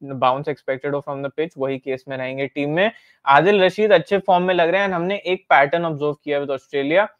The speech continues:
कि जो मैचेस में अच्छे भी बैटिंग करते हैं, ये थर्टी, थर्टी फिफ्थ ओवर के आसपास कुछ विकेट्स इनके ना क्लम्प जाते हैं,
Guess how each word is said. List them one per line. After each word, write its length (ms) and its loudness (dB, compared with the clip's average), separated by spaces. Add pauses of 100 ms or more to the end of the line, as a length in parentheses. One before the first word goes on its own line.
(880)
कि 100 -4
जो 200 -4
मैचेस 360 -2
में 120 -2
अच्छे 240 -6
भी 120 -2
बैटिंग 400 0
करते 260 -4
हैं, 120 -4
ये 80 -2
थर्टी, 380 -6
थर्टी 260 -6
फिफ्थ 220 -6
ओवर 200 0
के 100 -6
आसपास 500 0
कुछ 260 -10
विकेट्स 340 -6
इनके 260 -6
ना 120 -6
क्लम्प 380 -4
जाते 260 0
हैं, 140 -2